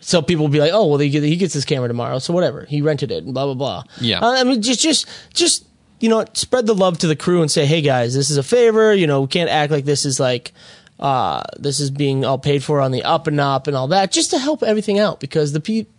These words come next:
Speaker 1: person who rents, lends you the camera ain't gonna be too happy when, um, you know, the camera's being used a little bit longer than you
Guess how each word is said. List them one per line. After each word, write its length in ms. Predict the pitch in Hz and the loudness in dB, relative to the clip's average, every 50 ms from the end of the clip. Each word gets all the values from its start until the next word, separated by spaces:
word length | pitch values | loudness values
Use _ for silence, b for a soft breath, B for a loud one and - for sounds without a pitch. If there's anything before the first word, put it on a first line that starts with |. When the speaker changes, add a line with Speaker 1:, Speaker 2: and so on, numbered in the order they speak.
| _ _ | _ _
Speaker 1:
person 260 | - 226 226 220 214 | 0 0 0 2 0
who 60 | 196 190 | 0 2
rents, 280 | 185 202 202 185 - - | 2 0 0 -2 -4 -10
lends 580 | 160 139 139 - 175 175 180 185 214 208 175 | -14 -14 -12 -10 -10 -6 -2 0 0 0 0
you 60 | 185 | -2
the 60 | 165 156 | -2 0
camera 420 | - 214 233 233 208 185 175 165 B B B B B B B B B - | 0 0 2 2 2 2 2 0 B B B B B B B B B -2
ain't 120 | 269 262 | 0 0
gonna 120 | 254 262 | 2 2
be 80 | 247 226 | 2 2
too 120 | - 214 | 2 2
happy 400 | 190 180 220 240 247 - 185 135 | 2 4 2 2 2 0 0 0
when, 640 | 135 139 143 143 139 139 139 139 139 139 139 139 135 - - - | 2 2 2 2 2 2 2 2 0 0 0 -2 -2 -4 -4 -4
um, 480 | 143 139 131 131 131 131 131 127 110 - _ _ _ | -2 -2 0 0 -2 -2 -4 -6 -8 -10 _ _ _
you 120 | 151 147 | -4 -2
know, 240 | 131 127 135 135 135 - b b b b b b b b b b _ _ | -2 -2 -2 -4 -6 -8 b b b b b b b b b b _ _
the 80 | - 143 | -8 -2
camera's 400 | - 185 190 190 180 175 160 147 160 - _ - 156 | 0 0 0 2 2 2 0 0 -4 -10 _ -4 -2
being 240 | 156 165 160 156 | 0 2 2 4
used 280 | 151 156 165 170 160 143 | 4 4 4 4 2 2
a 40 | 151 | 2
little 160 | 151 143 139 | 2 2 2
bit 60 | 143 | 2
longer 260 | 143 147 156 160 156 | 2 2 4 4 2
than 100 | 143 143 | 2 2
you 220 | 139 139 139 135 | 2 2 0 -2